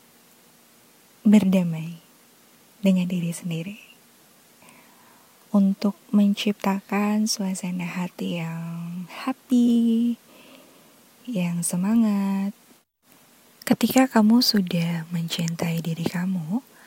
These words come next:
kamu bakalan ngerasa bahwa setiap detik yang kamu lewatin itu sangat berharga. Kamu nggak bakal lagi menyia-nyiakan untuk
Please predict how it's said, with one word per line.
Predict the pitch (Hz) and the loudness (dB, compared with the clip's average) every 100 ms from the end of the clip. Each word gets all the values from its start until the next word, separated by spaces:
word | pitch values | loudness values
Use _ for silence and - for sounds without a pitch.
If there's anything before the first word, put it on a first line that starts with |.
| - - - _ _ - _ _ - | -20 -20 -20 _ _ -20 _ _ -2
kamu | - 233 269 | 2 6 8
bakalan | 202 190 196 190 190 190 196 | 6 4 -4 -4 -2 -2 -2
ngerasa | 196 180 175 175 - - 233 240 240 | -4 -4 -4 -2 -2 2 4 4 2
bahwa | 185 165 165 165 175 185 190 - - - - - - _ _ _ _ _ _ | -2 -4 -6 -6 -4 -2 -2 -4 -10 -20 -20 -20 -20 _ _ _ _ _ _
setiap | - - 220 _ 233 220 220 233 269 - _ _ _ _ | -2 0 0 _ 4 6 8 8 6 0 _ _ _ _
detik | 214 208 - _ 247 - - | -2 0 0 _ 0 0 2
yang | 208 185 190 | 4 4 2
kamu | 185 180 180 | 0 0 0
lewatin | 175 175 175 - 190 | 0 -2 -6 -6 -8
itu | 185 - 233 240 | -8 -6 -2 4
sangat | - - 262 262 285 285 - | 4 4 2 2 0 -4 -4
berharga. | 165 160 165 165 - _ - - - - - - - | -4 -4 -4 -6 -10 _ -20 -20 -20 -20 -20 -20 -6
Kamu | 196 233 233 | -2 2 2
nggak | - | 2
bakal | 175 180 170 170 | -2 -2 -4 -4
lagi | 165 208 202 226 262 - - - - - _ _ | -4 -4 2 2 2 -2 -18 -20 -20 -20 _ _
menyia-nyiakan | 185 180 175 170 170 170 170 165 165 - 202 208 226 226 208 | -2 0 0 -2 -2 -2 -2 -4 -6 -6 -2 2 4 2 2
untuk | 190 - - | -2 -4 -8